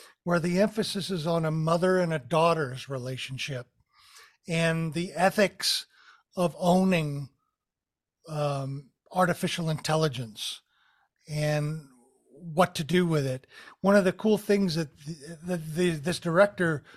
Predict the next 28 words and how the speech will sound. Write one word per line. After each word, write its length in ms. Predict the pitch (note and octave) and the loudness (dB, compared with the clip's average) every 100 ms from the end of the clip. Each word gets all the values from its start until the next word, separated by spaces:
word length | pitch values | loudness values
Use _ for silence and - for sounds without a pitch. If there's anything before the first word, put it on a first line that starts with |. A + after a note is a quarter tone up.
| - - | -20 -8
knows 360 | F3+ G3 G#3+ - | 2 6 6 4
Philip 320 | - F3 C#3+ | 0 -2 -2
K. 160 | - D#3+ | -4 -2
Dick 240 | D#3 D3 | -2 -2
really 160 | D3+ C#3+ | -2 -2
well, 240 | C#3 C#3 | -2 -4
because 260 | C#3+ D3+ C3 | -6 -10 -6
one 140 | D#3+ | -4
of 120 | D#3+ | -4
the 80 | C#3 | -6
things 280 | - E3 D3 | -6 -6 -4
that 120 | C#3 | -6
this 220 | D#3+ C#3+ | -6 -6
writer 300 | C#3 C#3+ C3 | -2 -2 -2
did 260 | B2 F#3 D#3+ | -2 -2 0
was 240 | D3 C#3 - - - - | 0 -2 -6 -16 -18 -6
take 240 | - F3+ - | -2 0 0
social 520 | - G3 F#3+ G3 D#3+ | 4 4 4 0 -2
issues 440 | D3+ - D#3 C#3+ | -2 -2 -4 -4
and 160 | C#3+ C3+ | -6 -4
political 480 | D3+ F#3 A3 D3 C3+ | 0 0 0 -4 -4
issues 340 | B2+ D#3 C3 | -6 -6 -6
and 160 | C#3 - | -8 -8
put 140 | D#3 | -6
them 160 | D3 C#3+ | -4 -2
into 180 | C3+ | -4
science 320 | B2+ D#3 D3 - | -2 0 0 -2
fiction. 540 | F3 - D3 A#2+ | -6 -4 -4 -6